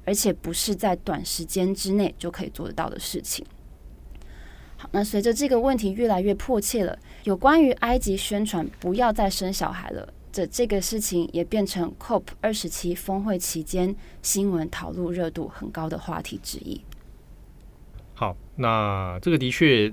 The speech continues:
Speaker 2: 这个话题在埃及来讲蛮特别的，因为就cop高峰会里面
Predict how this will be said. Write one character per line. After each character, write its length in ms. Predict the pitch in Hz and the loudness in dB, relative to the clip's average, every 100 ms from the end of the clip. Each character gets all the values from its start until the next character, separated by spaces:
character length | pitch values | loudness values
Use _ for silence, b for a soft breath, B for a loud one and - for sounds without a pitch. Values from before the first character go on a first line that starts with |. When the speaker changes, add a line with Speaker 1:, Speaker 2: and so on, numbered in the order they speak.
| - | 0
Speaker 2:
这 140 | - 165 | 0 2
个 80 | 139 | 4
话 180 | 160 | 4
题 120 | 110 104 | 4 4
在 420 | 131 113 101 98 - | 2 4 2 -2 0
埃 100 | 143 | 0
及 100 | 127 | 2
来 100 | 110 | 2
讲 180 | 107 90 | 0 -2
蛮 220 | 90 101 | -4 -4
特 180 | - 151 | 0 0
别 200 | 95 82 | 0 -6
的， 160 | 82 - | -8 -6
因 100 | 135 | -2
为 140 | 131 | 0
就 380 | - 139 110 101 B B B B | 2 4 4 0 B B B B
cop 320 | - 147 107 | 2 2 2
高 200 | 101 120 | 0 0
峰 200 | 117 117 | 0 -2
会 160 | 120 104 | 0 -2
里 120 | 87 | -2
面 300 | 95 101 | -2 -2